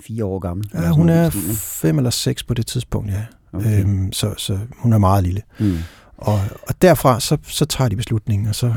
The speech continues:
Speaker 2: så er det jo, at... Øh, at først faren Bashir, han, han flygter til Europa.
Speaker 1: Mm.
Speaker 2: Og hans rejse er, er i sig selv ganske klassisk for de her flygtninge. Altså, det er turen igennem de nærliggende lande,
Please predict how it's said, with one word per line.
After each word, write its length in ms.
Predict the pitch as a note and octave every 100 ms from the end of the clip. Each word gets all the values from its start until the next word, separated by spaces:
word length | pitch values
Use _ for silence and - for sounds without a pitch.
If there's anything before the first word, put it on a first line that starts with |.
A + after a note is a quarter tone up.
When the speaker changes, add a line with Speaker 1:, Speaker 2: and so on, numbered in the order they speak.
| B2
Speaker 2:
så 160 | - B2
er 120 | G#2
det 100 | G#2+
jo, 120 | G#2+
at... 220 | F#2 - G#2
Øh, 180 | G2+ G#2+ A#2 - - _
at 180 | A2 -
først 320 | G2+ G2+ -
faren 280 | G2 G#2+ A2
Bashir, 320 | F2+ - A2+
han, 280 | G#2 G2 G#2
han 100 | G#2
flygter 340 | - G#2 - - - _
til 300 | - G2 G2
Europa. 340 | F#2+ F#2 G2+ - _ _ _ _
Speaker 1:
Mm. 140 | A2+ B2+ -
Speaker 2:
Og 80 |
hans 180 | G2 A#2
rejse 320 | G2+ A2+ C#3
er, 160 | G#2 F2 - - - - - C#2
er 100 | D#2 D2+ -
i 80 | A2+
sig 160 | A2+
selv 220 | - B2+ B2
ganske 440 | G2+ G2+ - F#2 - _ _ _ _ _
klassisk 460 | - C3+ B2 A2 -
for 360 | - A2 F#2 G2 _ _ _
de 80 | G#2+
her 140 | F#2+
flygtninge. 440 | G2+ A2+ A2 - F#2+
Altså, 180 | F#2+ -
det 120 | G2+
er 60 | G#2
turen 320 | D3 A2+ F2+
igennem 380 | G2 A#2 F#2+ F2
de 120 | F#2
nærliggende 640 | F#2+ G#2 A#2+ G#2 G2 F#2+
lande, 280 | F2+ E2 C3+